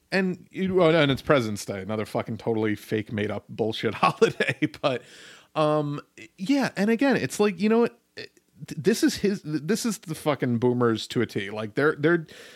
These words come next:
uh, you know, they came up with this fucking lie that, like, "Oh, you have to go to the best colleges in the, imaginable. If you ever wanna get a good job in this world, you have to go to these, these elite co-, institutions." So people do whatever they can to fucking get into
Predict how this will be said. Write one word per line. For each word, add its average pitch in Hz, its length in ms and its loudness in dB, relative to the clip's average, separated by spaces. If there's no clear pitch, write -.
uh, 131 440 4
you 151 100 0
know, 120 120 2
they 123 140 2
came 220 220 2
up 226 100 4
with 233 100 -4
this 202 160 2
fucking 165 380 0
lie 120 300 4
that, 120 160 4
like, 127 200 0
"Oh, 156 160 6
you 127 200 2
have 135 200 0
to 147 60 -4
go 123 140 2
to 110 60 2
the 101 100 -4
best 143 280 2
colleges 123 540 0
in 113 60 0
the, 120 160 2
imaginable. 139 760 2
If 123 140 -2
you 127 120 2
ever 180 200 2
wanna 160 180 2
get 123 160 2
a - 40 0
good 120 180 0
job 143 300 2
in 123 100 2
this 117 160 -4
world, 104 320 -4
you 117 100 0
have 127 260 0
to 139 60 0
go 113 220 2
to 110 180 2
these, 107 300 0
these 110 220 0
elite 113 360 -2
co-, - 180 -2
institutions." 127 880 -2
So 120 200 2
people 160 340 -2
do 127 180 0
whatever 123 320 2
they 175 100 2
can 127 260 -2
to 123 60 -2
fucking 117 340 -4
get 117 160 0
into 113 340 -2